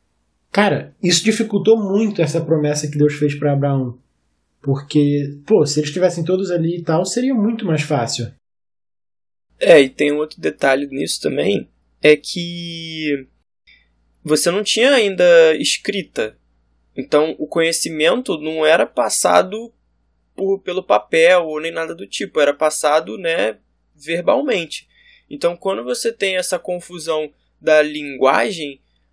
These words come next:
Speaker 2: é muito difícil também você passar ensinamento, né? Então, assim, os povos que ali se separaram,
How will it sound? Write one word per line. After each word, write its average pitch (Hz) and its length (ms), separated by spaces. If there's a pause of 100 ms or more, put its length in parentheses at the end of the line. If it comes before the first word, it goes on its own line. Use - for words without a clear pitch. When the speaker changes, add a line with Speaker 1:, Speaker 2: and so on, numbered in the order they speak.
(120)
Speaker 2:
é 170 120
muito 208 260
difícil 247 400
também 208 240
você 208 300
passar 196 640
ensinamento, 220 920
né? 156 140
Então, 175 240
assim, 190 340 (180)
os - 160
povos 226 520
que 220 100
ali 196 240
se - 180
separaram, 160 880